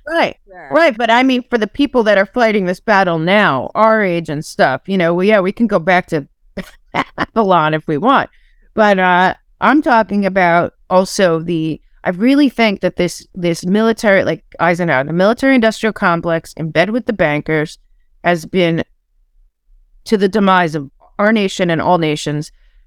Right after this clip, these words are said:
Speaker 1: And, uh, I really do hope that, um, whatever happens next, that some serious swamp draining happens and that we take back our power locally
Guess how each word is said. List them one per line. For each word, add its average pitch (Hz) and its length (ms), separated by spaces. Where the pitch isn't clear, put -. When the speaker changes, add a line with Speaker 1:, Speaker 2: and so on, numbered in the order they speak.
Speaker 1:
And, 180 260
uh, 170 40
I 165 160
really 190 340
do 190 260
hope 175 360
that, 160 440
um, 151 440
whatever 190 380
happens 170 460
next, 170 380
that 160 220
some 175 120
serious 185 400
swamp 170 360
draining 156 360
happens 151 540
and 160 200
that 147 100
we 170 100
take 180 260
back 165 200
our 151 100
power 156 360
locally 202 600